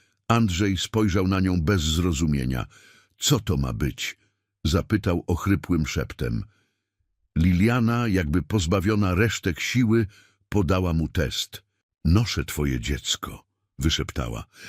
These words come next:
W tamtej chwili coś w Andrzeju pękło. Wszystkie warstwy jego opanowania, cała starannie budowana fasada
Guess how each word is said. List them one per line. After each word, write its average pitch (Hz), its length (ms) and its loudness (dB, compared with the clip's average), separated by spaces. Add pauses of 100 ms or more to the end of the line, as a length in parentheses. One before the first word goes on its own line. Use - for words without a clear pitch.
(120)
W - 80 -14
tamtej 117 360 2
chwili 117 360 2
coś 104 340 -2
w 80 60 -2
Andrzeju 98 440 0 (100)
pękło. 71 600 -2 (280)
Wszystkie 127 400 4
warstwy 107 520 0
jego 101 300 2
opanowania, 101 720 0 (280)
cała 117 340 2
starannie 113 640 2
budowana 92 560 2
fasada 101 640 -2